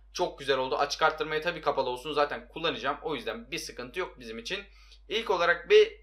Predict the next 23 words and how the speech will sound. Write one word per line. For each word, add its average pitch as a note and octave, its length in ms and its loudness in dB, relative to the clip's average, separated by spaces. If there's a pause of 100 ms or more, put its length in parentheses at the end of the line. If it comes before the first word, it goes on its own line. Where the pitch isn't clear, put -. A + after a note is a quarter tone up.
(180)
e, C3 220 -2
normal F3+ 280 4
kadromun C#3 380 2
halini C#3+ 320 0
göstereyim D#3+ 440 -4
sizlere. C#3 420 0 (280)
Gördüğünüz G#3 420 6
gibi F3+ 140 4
arkadaşlar E3+ 460 2
kadrom F#3 400 4
bu G#3 80 -4
şekilde. E3+ 640 -2
Sağ A3 280 8
kanatımı G#3+ 340 0
değiştirmek F3 400 0
istiyorum. F#3 240 -6
Keşke G3 240 -2
o F#3+ 40 -2
mücadelede E3+ 520 -2
bir - 60 -12
sağ F3+ 220 2
kanat F3+ 260 -2
olsaydı. D3 460 -2